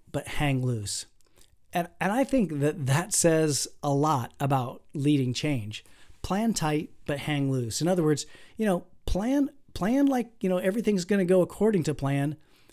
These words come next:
but then hang loose because you know it's not <laughs> going to. So be willing to adapt. And I guess the last thing I'll say here too is,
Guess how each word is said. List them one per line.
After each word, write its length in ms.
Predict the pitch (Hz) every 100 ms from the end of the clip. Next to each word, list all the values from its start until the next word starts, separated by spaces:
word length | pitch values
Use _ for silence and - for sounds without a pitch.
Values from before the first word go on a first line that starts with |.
| - -
but 120 | 226
then 140 | 240
hang 320 | 202 208 233
loose 260 | 214 233 -
because 380 | - 170 165 160
you 60 |
know 140 | 175 190
it's 140 | 175
not 180 | 185 151
<laughs> 140 | -
going 160 | - 220
to. 300 | - 139 139 - - - _
So 380 | - 185 175 175 151
be 140 | 175
willing 340 | 175 180 185 170
to 160 | - 160
adapt. 480 | 143 127 113 - - - - - - _ _ _ _ - - - -
And 80 | 180
I 40 |
guess 180 | 208 214
the 100 | 180
last 280 | 165 170 -
thing 140 | 151
I'll 100 | 147
say 220 | 139 147
here 240 | 135 151 135
too 500 | - 147 143 131 127
is, 500 | 165 143 139 139 127